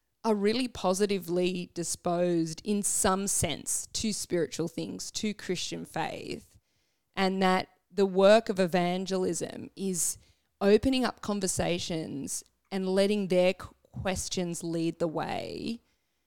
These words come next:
where we can have conversations about faith with them based on where they're at. But it's, it's a fascinating thing to, to actually approach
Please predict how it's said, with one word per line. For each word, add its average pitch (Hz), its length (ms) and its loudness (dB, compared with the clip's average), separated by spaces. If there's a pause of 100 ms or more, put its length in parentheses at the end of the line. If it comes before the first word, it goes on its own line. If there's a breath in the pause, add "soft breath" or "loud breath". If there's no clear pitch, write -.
(1080)
where 196 280 6
we 190 120 6
can 196 160 0
have 185 200 0
conversations 170 640 -2
about - 280 -6
faith - 300 -4
with 170 180 -4
them 170 180 -2
based 196 340 4
on 220 120 2
where 208 160 4
they're 190 240 2
at. 175 280 4 (340)
But 214 200 4
it's, - 300 -2
it's 208 220 -2
a 196 120 4
fascinating 208 1040 0 (600 soft breath)
thing 185 380 0
to, 170 240 2 (160)
to - 160 -2
actually 190 420 2
approach - 800 0